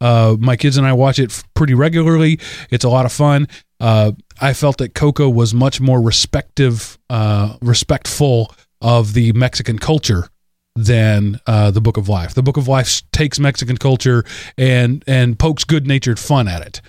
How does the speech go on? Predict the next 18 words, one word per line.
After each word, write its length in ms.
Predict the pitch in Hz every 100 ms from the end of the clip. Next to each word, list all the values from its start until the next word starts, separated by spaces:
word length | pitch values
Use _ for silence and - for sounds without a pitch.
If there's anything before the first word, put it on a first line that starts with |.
| _ _ _ -
Um, 380 | 107 104 107 120
and 300 | 117 113 107
Coco 480 | 104 131 123 117 110 - _ -
really, 500 | 123 123 123 113 113
um, 540 | 113 107 107 101 101 - 123
reveres 580 | 120 120 123 123 120
it. 240 | 98 80 - - _ -
Uh, 320 | 104 92 95
and, 420 | 107 107 104 101 110
and, 300 | 107 104 113
and, 180 | 156 190
you 100 | 208
know, 180 | 156 151
both, 420 | 165 190 214 185
both 300 | 165 202 190
are, 420 | 156 147 139 135
uh, 220 | 135 127
their, 480 | 117 120 127 120 107